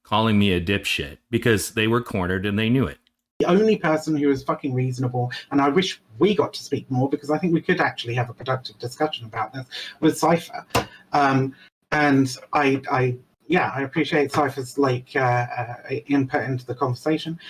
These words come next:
Speaker 2: but being the one person on the panel who is, like, uh, uh, you know,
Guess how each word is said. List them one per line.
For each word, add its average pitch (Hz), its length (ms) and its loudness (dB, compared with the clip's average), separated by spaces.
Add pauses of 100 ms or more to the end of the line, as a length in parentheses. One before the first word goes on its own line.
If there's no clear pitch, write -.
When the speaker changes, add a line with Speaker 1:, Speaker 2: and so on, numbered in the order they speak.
(140)
Speaker 2:
but 165 120 2
being 202 160 6
the 151 80 6
one 151 220 6
person 143 360 0
on 123 100 0
the 123 80 -2
panel 120 340 -2
who 117 340 -6
is, 123 380 -4
like, 131 320 -2 (260)
uh, 123 260 0 (200)
uh, 131 100 -8 (480)
you 151 160 2
know, 117 140 0